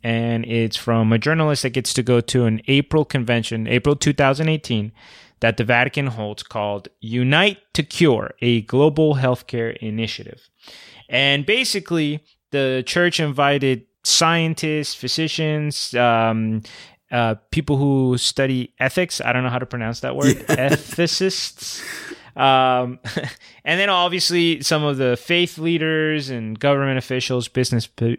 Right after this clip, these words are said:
Speaker 1: people, philanthropists, whatever. They got together. They were talking about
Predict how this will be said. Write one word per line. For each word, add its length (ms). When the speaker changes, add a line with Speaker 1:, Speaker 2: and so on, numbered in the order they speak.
Speaker 1:
people, 320
philanthropists, 760
whatever. 420
They 140
got 240
together. 400
They 120
were 100
talking 440
about 480